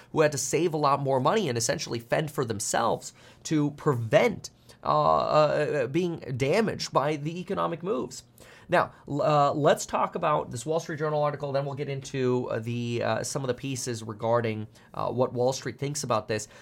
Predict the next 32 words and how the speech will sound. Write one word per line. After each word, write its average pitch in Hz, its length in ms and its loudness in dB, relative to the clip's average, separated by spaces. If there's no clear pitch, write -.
Keep 160 160 -4
in 151 60 -4
mind, 147 320 4
I 135 120 0
live 131 280 0
stream 131 380 -4
every 135 560 -2
day, 120 420 2
the 117 220 -4
mark-, 117 380 2
actually, 104 380 -4
just 110 220 -8
every 123 240 -2
day 110 280 -2
of 156 280 0
the 131 80 -2
week. 110 380 -6
Around 135 560 0
four 156 360 -2
thirty 151 520 -2
to 123 80 -6
five 127 320 2
A 123 160 0
M, 120 160 0
I - 20 -2
usually 113 400 -6
start 120 320 0
in 113 60 -4
the 113 40 -2
morning 113 300 -2
California 117 560 -4
time, 113 320 -2